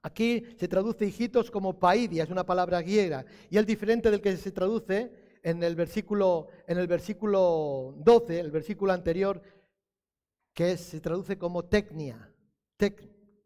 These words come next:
tecnia, sí, está bien dicho. O sea, tecnia se refiere a todos los hijos de Dios, a todos los hijos de Dios, pero padia, padia, el texto que leemos aquí cuando habla de niños, cuando habla de hijitos, ¿verdad?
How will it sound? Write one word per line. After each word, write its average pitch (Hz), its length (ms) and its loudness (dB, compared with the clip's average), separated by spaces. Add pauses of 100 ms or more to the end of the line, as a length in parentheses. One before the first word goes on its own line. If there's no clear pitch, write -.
tecnia, 165 440 0
sí, 160 140 -8
está 156 200 -8
bien 147 140 -8
dicho. 131 320 -16 (360)
O - 20 -20
sea, 147 300 -6 (640)
tecnia 226 440 4
se 214 160 -4
refiere 220 680 0
a 165 120 -4
todos 196 640 -2 (100)
los 160 240 -6
hijos 180 420 -8 (240)
de 160 160 -4
Dios, 160 500 -8 (540)
a 165 160 -4
todos 220 320 4
los 185 180 -4
hijos 208 220 -2
de 175 100 -2
Dios, 196 220 -2
pero 160 260 -4
padia, 226 580 4 (360)
padia, 214 260 4
el 170 80 -2
texto 226 280 2
que 202 80 0
leemos 202 340 -2
aquí 190 160 -4
cuando 185 220 -2
habla 202 140 2
de 175 100 2
niños, 190 360 0
cuando 170 220 -4
habla 208 160 0
de 170 80 -2
hijitos, 180 540 -2
¿verdad? 190 360 0